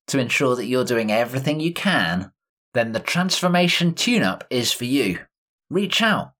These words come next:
and let's drive your transformation forwards together.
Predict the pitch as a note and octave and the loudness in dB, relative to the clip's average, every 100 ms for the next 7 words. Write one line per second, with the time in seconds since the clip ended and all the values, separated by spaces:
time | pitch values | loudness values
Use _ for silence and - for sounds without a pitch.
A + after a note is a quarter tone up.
0 | _ A#2 C#3 G3 G3 - - D3 D#3+ D#3+ | _ -2 0 0 0 -4 -2 2 2 2
1 | C3+ - A#2+ D#3 E3+ - D#3+ C3+ - B2+ | -2 -4 0 2 2 2 0 0 0 2
2 | A2 - A2 G2+ C#3+ A#2+ A#2 - - F2+ | 2 0 -2 -2 -2 0 0 -2 -2 0
3 | B2 F2+ | 0 -2